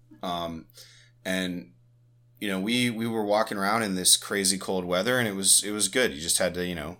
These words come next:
make sure you were good and liquored up and got that, those liquid long johns on. Um, the fans, first of all, really cool. Uh,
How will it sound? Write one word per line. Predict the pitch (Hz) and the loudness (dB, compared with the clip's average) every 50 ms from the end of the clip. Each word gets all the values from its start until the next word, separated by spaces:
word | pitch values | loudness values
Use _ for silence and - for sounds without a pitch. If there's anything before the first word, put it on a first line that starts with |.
| _ | _
make | - 92 87 82 | -8 -8 -6 -6
sure | - - 92 82 | -4 -4 -4 -4
you | 85 85 87 | -4 -6 -6
were | 82 | -6
good | 76 82 87 87 | -4 -4 -6 -6
and | 85 82 | -4 -6
liquored | 85 87 - 87 73 67 | -6 -6 -6 -6 -4 -2
up | 76 82 90 - | -2 -2 -2 -4
and | 85 82 78 78 | -8 -12 -8 -4
got | 82 80 78 - | -4 -6 -4 -4
that, | 90 80 78 - - - | -4 -4 -4 -6 -10 -8
those | - 80 78 78 - - | -6 -4 -2 0 0 0
liquid | 90 90 - - 85 82 | 0 -4 -6 -6 -8 -6
long | 87 85 85 85 92 95 | -4 -4 -4 -2 -2 -2
johns | 92 90 78 71 69 67 - 76 | -2 -2 -2 -4 -6 -6 -6 -6
on. | 69 69 69 65 64 - - - - - - - - - - _ - | -6 -8 -10 -12 -14 -18 -20 -18 -18 -18 -18 -18 -20 -20 -20 _ -6
Um, | - 87 90 90 90 85 82 82 - - _ _ _ _ _ _ _ _ _ _ - | -2 0 0 0 0 -2 -4 -8 -12 -14 _ _ _ _ _ _ _ _ _ _ -6
the | 90 95 107 | -4 -4 -2
fans, | - - 113 113 120 131 139 143 143 135 - - - | 0 2 4 6 6 6 4 4 4 4 4 2 2
first | - 123 127 123 123 139 | 2 2 2 4 2 4
of | 123 | 6
all, | 127 131 131 127 120 117 - - _ _ _ _ _ - | 6 6 6 6 2 -2 -8 -18 _ _ _ _ _ -6
really | 113 117 127 135 127 120 107 | 0 4 6 8 8 6 4
cool. | 92 - - 113 107 107 110 110 110 - - - | 0 -2 -2 0 2 2 2 0 0 -4 -10 -4
Uh, | 104 101 98 98 98 95 90 | 0 2 4 4 4 2 0